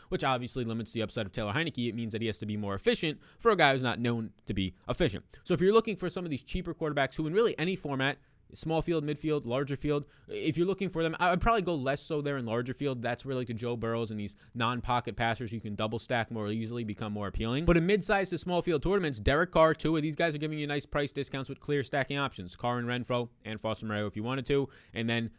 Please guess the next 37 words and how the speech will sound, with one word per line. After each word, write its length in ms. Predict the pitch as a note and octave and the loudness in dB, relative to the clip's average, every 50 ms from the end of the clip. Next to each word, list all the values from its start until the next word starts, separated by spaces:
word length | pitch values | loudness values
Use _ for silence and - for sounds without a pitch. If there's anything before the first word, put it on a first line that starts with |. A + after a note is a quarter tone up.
| _ - | _ -6
I 60 | - | -4
would 120 | A2 G#2+ G2+ | -4 -4 -2
say 200 | - B2 A#2 A2 | 0 0 0 0
for 100 | - A2+ | -2 0
Tua, 300 | A2+ - A3+ G#3+ E3 C#3+ | 4 6 6 8 8 4
it's 160 | B2+ - - | 2 0 -6
just 160 | - A#2+ - | -10 -12 -10
strictly 320 | - - C3 - B2+ A#2+ G#2 | -8 -8 -8 -6 -6 -4 -2
Jaylen 260 | A#2+ A2+ A2 G#2+ A2 | -2 -2 -2 -2 -2
Waddle. 240 | A#2 B2 B2 A2 G2+ | -2 -2 0 -2 -2
We'll 80 | G#2 | -4
see, 300 | G2 - - A#2+ A2+ G#2+ | -6 -6 -6 -4 -4 -4
or 180 | - A#2+ B2+ A#2 | -4 -4 -2 -2
Mike 160 | A#2 A2 G2+ | -2 -4 -4
Gesicki, 420 | - G2 - C3 B2 - - G2+ | -8 -6 -4 -4 -4 -2 -4 -4
but 140 | F#2 G2+ F#2 | -4 -4 -6
strictly 340 | - - - B2+ - A#2 A2 | -6 -8 -8 -6 -4 -6 -4
Jaylen 260 | G#2 A#2 A2 G#2+ G#2 | -4 -4 -4 -4 -2
Waddle 200 | G#2+ G#2+ G#2 G2 | -2 -2 -4 -4
for 80 | - G2+ | -6 -6
the 60 | G2+ | -6
most 280 | G#2 B2 D#3+ E3 - - | -4 -2 -2 -4 -4 -2
part. 240 | A2+ G#2 G2+ G2 | -2 0 0 2
Gesicki 420 | - C#3 - - E3 C#3+ - C#3+ C3 | 0 0 2 2 2 2 2 0 0
likely 240 | C3 B2+ - C3+ A#2 | 0 0 -2 -2 -2
gives 180 | G#2+ B2 A2 G#2+ | -2 -2 -4 -4
you 80 | A#2 | -6
some 180 | - - A2 G#2+ | -6 -6 -6 -2
leverage, 360 | A2+ B2 B2 A#2 A2+ G2+ G2 | -2 -2 0 -2 -4 -4 -4
though, 100 | A2 G2 | -4 -4
if 80 | G2 - | -4 -4
you 60 | G#2+ | -4
wanted 180 | G#2 G2+ G2+ | -4 -4 -2
to 80 | G2 G2 | -4 -4
go 140 | F#2+ G2 F#2+ | -4 -4 -2
there 220 | F2+ G#2+ G2+ F#2+ | -2 -2 -2 -2
instead. 460 | F2+ F2 - - - C#3 A#2+ F2+ - | -4 -6 -10 -2 0 2 2 2 0